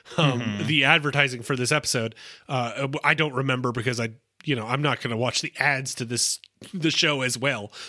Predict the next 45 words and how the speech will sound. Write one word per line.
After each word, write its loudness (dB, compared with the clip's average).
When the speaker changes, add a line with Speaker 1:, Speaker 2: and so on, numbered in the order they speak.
Speaker 1:
but, 0
like, 4
you 4
could 2
definitely 0
frame 0
it 2
as 2
that, 0
um, 0
and 0
then 2
have 0
people 0
be -4
very -2
confused -2
of, -8
like, -10
"This -2
is 2
G 4
I 6
Joe. 0
What 0
is 0
happening?" 0
Um, -2
but, 0
like, 0
it, 2
you 4
can 0
kind 4
of, 0
kind 2
of -2
see 2
it 0
being 2
a 2
very 2
special 0
episode, 0
but -6